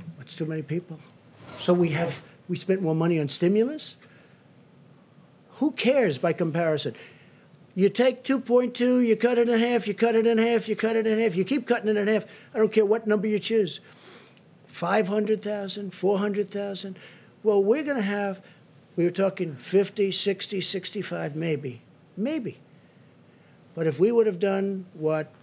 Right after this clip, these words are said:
one country tried, and it has been very tough for them, you know that, very, very nasty, very tough. But if we would have done that here, and again, you gotta remember, U K tried it. And I was a little surprised, and I watched it.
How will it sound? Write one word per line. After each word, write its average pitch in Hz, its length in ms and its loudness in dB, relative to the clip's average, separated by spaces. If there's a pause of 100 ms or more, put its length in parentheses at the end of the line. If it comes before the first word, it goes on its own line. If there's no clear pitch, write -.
(560)
one 170 380 -2
country 226 340 -2
tried, 135 380 -4
and 131 180 2
it 120 80 0
has 113 200 -4
been 113 200 -2
very 131 360 2
tough 151 260 -2
for 143 80 -4
them, 123 200 -2
you 135 80 2
know 139 200 2
that, 107 240 -8
very, 160 500 2
very 147 300 2
nasty, 131 480 -4
very 143 240 0
tough. 147 320 -6 (720)
But 180 140 0
if 156 100 -2
we 208 120 6
would 233 140 4
have 175 120 -2
done 202 200 -2
that 196 140 -2
here, 202 260 -4 (380)
and 180 100 0
again, 185 460 2
you 165 60 -6
gotta 185 160 2
remember, 233 420 0
U 156 240 2
K 202 240 2
tried 170 380 2
it. 107 140 -12 (840)
And 196 140 -2
I 262 80 0
was 294 160 -4
a 294 60 -8
little 262 180 -6
surprised, 254 640 -2
and 175 120 -2
I 180 60 2
watched 202 320 -2
it. 190 160 -10